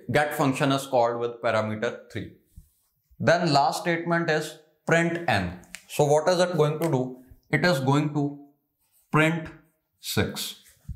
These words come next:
Okay, here what will happen? It is going to print five. So I'm just not writing P six and P five, I will simply write the number, okay, because we want to save space. So let me just complete it.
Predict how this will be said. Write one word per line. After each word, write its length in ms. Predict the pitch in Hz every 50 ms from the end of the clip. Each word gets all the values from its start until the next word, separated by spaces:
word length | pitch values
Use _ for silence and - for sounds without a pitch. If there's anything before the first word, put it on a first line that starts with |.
| - -
Okay, 500 | 120 120 143 123 - - - - - - _ _
here 160 | - 139 156 156
what 200 | 160 165 160 165
will 120 | 170 170
happen? 320 | 170 156 147 - 160 160
It 100 | 160 160 160
is 120 | 165 160
going 280 | 127 139 143 143 143 147
to 240 | 165 165 165 - -
print 360 | - 147 151 156 151 147 139 -
five. 440 | - - 104 87 87 - - - - _ _ _ _ _ _ _ _ _ _ _ _ _ _ _ _ _ _ _ _ _ _ _ _ _ _ - - - - _
So 600 | - - - 120 120 120 120 120 - - - - -
I'm 480 | 147 147 156 160 160 160 160 - - - - 135
just 360 | 120 151 165 165 165 - -
not 240 | 165 156 156 156 151
writing 500 | 143 135 131 - 147 151 156 147 - - - - -
P 500 | 151 151 156 160 165 151 147 151 - -
six 580 | - - - 151 143 143 147 - - - - - -
and 180 | 139 143 -
P 140 | 143 151 151
five, 360 | 139 147 131 127 127 123 -
I 120 | - 135 139
will 120 | 147 151
simply 400 | 147 151 147 139 135 135 151 156
write 320 | - 127 120 120 120 123 123
the 100 | 139 135
number, 420 | 127 113 107 104 92 87 - - - -
okay, 260 | 117 113 127 101 - - - - _ _ -
because 340 | - - 143 147 156 156 143
we 80 | 160
want 240 | 147 139 135 135 139
to 80 | 151 147
save 280 | 147 - 139 135 123 -
space. 500 | - - 120 101 90 - - - - _ _ _ _ -
So 140 | - 135
let 240 | 135 139 143 139 160
me 80 | 160 151
just 300 | 139 147 143 147 - -
complete 360 | 135 123 113 113 110 - -
it. 100 | 95